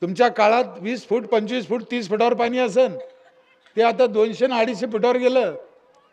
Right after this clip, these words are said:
भविष्यात पोराला जमिनीत पाणी राहत होतं हे सांगावं लागन गोष्टीत. सगळ्यात मोठी गंमत,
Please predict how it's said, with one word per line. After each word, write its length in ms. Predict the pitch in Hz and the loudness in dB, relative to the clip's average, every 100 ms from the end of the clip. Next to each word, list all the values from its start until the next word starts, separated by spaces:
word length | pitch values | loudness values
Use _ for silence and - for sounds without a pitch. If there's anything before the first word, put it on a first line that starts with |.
| _ _ _ _ _ _ _ _ | _ _ _ _ _ _ _ _
भविष्यात 520 | 135 185 240 - 269 | 0 0 0 0 0
पोराला 580 | 277 - 247 240 262 277 | 0 0 2 2 2 2
जमिनीत 400 | 196 208 233 262 | 0 -4 -4 -8
पाणी 380 | 208 233 233 262 | -2 0 2 2
राहत 360 | 233 208 254 220 | 4 4 4 0
होतं 180 | 220 | 0
हे 120 | 240 240 | 0 0
सांगावं 400 | - 180 226 262 | -6 -4 0 0
लागन 340 | 269 269 180 - _ _ _ _ 156 | 0 -2 -4 -16 _ _ _ _ 2
गोष्टीत. 360 | 220 - 269 208 - _ _ _ _ _ _ _ _ _ _ _ _ _ _ _ _ - _ - | 2 2 -4 -6 -12 _ _ _ _ _ _ _ _ _ _ _ _ _ _ _ _ -20 _ -2
सगळ्यात 680 | 185 208 233 - 269 226 | 2 4 4 2 -4 -8
मोठी 340 | 208 214 214 277 | -6 -4 -2 0
गंमत, 420 | 233 214 220 | 0 0 0